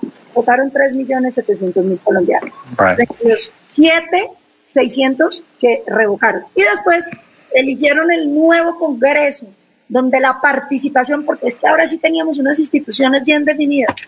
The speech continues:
Speaker 1: la participación, doctor Londoño, si bien subió, fue del treinta y cinco punto ocho por ciento,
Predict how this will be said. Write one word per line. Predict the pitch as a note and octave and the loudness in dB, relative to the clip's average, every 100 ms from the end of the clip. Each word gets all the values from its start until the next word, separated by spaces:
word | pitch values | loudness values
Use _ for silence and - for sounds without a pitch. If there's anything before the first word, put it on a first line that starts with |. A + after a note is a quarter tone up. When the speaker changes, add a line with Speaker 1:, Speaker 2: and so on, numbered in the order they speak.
| - | -6
Speaker 1:
la | - | -2
participación, | B3+ - B3 B3+ A#3 C4 C#4 | 0 0 -2 2 0 2 0
doctor | D#4 - D4+ | 0 0 0
Londoño, | D#4+ D#4 B3+ G#3+ | 0 0 0 -2
si | A3+ | -2
bien | A3+ A#3+ | 0 0
subió, | D4 D4 D#4 E4+ - _ _ | 0 2 2 2 -4 _ _
fue | - C4+ | 2 2
del | C#4 | 0
treinta | D4 C#4+ B3 | -2 0 0
y | |
cinco | - A#3+ A#3 B3+ | 0 0 0 0
punto | C4+ C4 C4 | 0 2 2
ocho | B3 C#4 | 2 -2
por | B3+ A3+ | -2 -2
ciento, | A3 F3+ - | -2 -4 -6